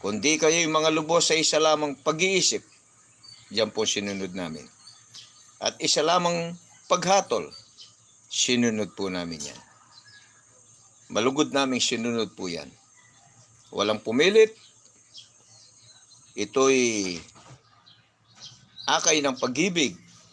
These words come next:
at pananampalataya. Hindi kami diniktahan. Ang nagdikta sa amin ay ang pagsunod sa mga aral ng Panginoon Diyos na nakasulat sa Biblia.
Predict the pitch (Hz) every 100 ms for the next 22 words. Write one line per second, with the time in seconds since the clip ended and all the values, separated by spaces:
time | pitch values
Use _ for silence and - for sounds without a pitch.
0 | - - - _ - 110 - - 107 107
1 | 104 85 87 87 85 78 71 - _ _
2 | _ _ _ _ _ _ _ _ - -
3 | - - _ _ _ - 95 87 147 185
4 | 175 151 170 180 - 180 143 104 - -
5 | - - - - - - - - - -
6 | - 107 113 120 113 95 - - - 120
7 | - 120 127 123 98 80 - - _ _
8 | _ _ - - _ 95 104 104 101 110
9 | 110 - 123 120 135 95 - - - -
10 | 95 101 101 117 151 131 117 107 98 101
11 | 95 87 87 80 80 - - - _ _
12 | _ _ 95 98 92 92 - 98 85 -
13 | 90 92 78